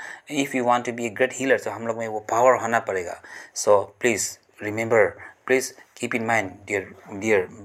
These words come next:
my, my, my, my dear brothers and sisters, ये चीज़ को समझना बहुत ज़रूरी है। यीशु मसीह ने जब भी, <clears throat> जब भी इविल स्पिरिट को उसने जब भी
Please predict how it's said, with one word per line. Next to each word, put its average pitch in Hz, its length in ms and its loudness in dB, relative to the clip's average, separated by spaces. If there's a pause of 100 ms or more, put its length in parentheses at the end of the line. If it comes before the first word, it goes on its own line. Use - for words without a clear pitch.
(160)
my, 98 120 0
my, 98 280 -2
my, 98 380 -12 (220)
my 98 180 -2
dear 98 140 -6
brothers 113 320 -6
and 131 160 -8
sisters, 165 340 -8
ये 110 60 -14
चीज़ 104 160 -12
को - 100 -16
समझना 127 440 -4
बहुत 110 260 -2
ज़रूरी 95 260 0
है। - 260 -14 (800)
यीशु - 260 0
मसीह 269 300 -2
ने 202 160 -4 (420)
जब 190 280 2
भी, 190 260 -6 (240)
<clears throat> 127 40 -10 (760)
जब 107 380 0
भी 202 260 -10
इविल 190 240 0
स्पिरिट 160 320 -2
को 165 140 2
उसने 143 220 0
जब 143 200 2
भी 151 200 -8